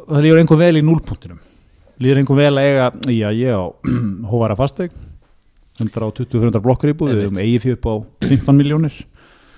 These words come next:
Speaker 1: notaðan bíl, hann er kannski tveggja milljón króna virði, en hann
Speaker 2: Sumar-,
Speaker 1: virkar vel.
Speaker 2: sumar-, sumarfrí til Spánar einu sinni ári.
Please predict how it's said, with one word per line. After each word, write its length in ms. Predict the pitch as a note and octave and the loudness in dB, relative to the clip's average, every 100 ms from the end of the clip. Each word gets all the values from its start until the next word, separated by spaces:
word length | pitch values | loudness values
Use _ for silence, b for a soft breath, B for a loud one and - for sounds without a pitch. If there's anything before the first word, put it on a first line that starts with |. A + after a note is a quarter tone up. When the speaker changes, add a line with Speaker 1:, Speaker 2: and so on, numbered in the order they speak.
| b b b b b | b b b b b
Speaker 1:
notaðan 480 | A2 A2 A2+ A2+ G#2 | -10 -4 -4 -6 -12
bíl, 240 | A#2 F#3 G#3+ B B B B B | -4 -2 -2 B B B B B
hann 120 | - G2+ | -8 -6
er 80 | |
kannski 200 | A2 - | -8 -12
tveggja 240 | A#2 B2+ C3+ | -8 -4 0
milljón 160 | C3+ | -2
króna 160 | - C#3 | -2 -4
virði, 160 | D#3 F3 | -4 -4
en 180 | C3+ G2 | -4 -2
hann 120 | A2 | -2
Speaker 2:
Sumar-, 60 | |
Speaker 1:
virkar 340 | D3 - F3+ F3 | -2 0 0 2
vel. 100 | G#3+ | -2
Speaker 2:
sumar-, 300 | A#2+ G2+ F#2+ - | -4 -6 -8 -8
sumarfrí 340 | A#2 G#2 F2+ | -6 -6 -8
til 100 | - | -6
Spánar 360 | B2 D3 D3+ C#3 | -4 -4 -6 -10
einu 160 | - C3 | -10 -10
sinni 160 | B2+ C3+ | -6 -6
ári. 160 | C#3+ | -6